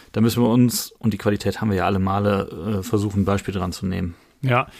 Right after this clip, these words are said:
Speaker 2: fand ich auch witzig, dass, ähm, Spanien ja fast exakt das gleiche Tor geschossen hat wie, ähm, Deutschland. Da können wir gleich nochmal drüber sprechen. Ich meine, das Tor von Williams, einfach langer Ball, Ball aus der eigenen Hälfte.
Speaker 1: Ja, ja,
Speaker 2: Wi-,
Speaker 1: ja.
Speaker 2: Williams startet sogar aus der eigenen Hälfte und läuft dann,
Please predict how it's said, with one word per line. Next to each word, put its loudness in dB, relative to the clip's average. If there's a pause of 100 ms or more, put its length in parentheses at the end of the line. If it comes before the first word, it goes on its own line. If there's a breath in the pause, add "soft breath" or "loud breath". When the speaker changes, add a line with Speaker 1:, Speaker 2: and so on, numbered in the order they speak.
(140 loud breath)
Speaker 2:
fand 4
ich 6
auch 6
witzig, 0
dass, 0
ähm, 2
Spanien 2
ja 0
fast -4
exakt -2
das -2
gleiche 0
Tor 0
geschossen -2
hat -2
wie, 0
ähm, -2
Deutschland. 0
Da -6
können -4
wir 0
gleich 0
nochmal -2
drüber -2
sprechen. 0
Ich -2
meine, 4
das 0
Tor 4
von 0
Williams, 2
einfach -2
langer 2
Ball, 0
Ball 4
aus 4
der -2
eigenen 0
Hälfte. 2
Speaker 1:
Ja, 0 (200)
ja, 6
Speaker 2:
Wi-, 8
Speaker 1:
ja. 2
Speaker 2:
Williams 8
startet 4
sogar 0
aus 0
der -4
eigenen -2
Hälfte 0
und 0
läuft 2
dann, 0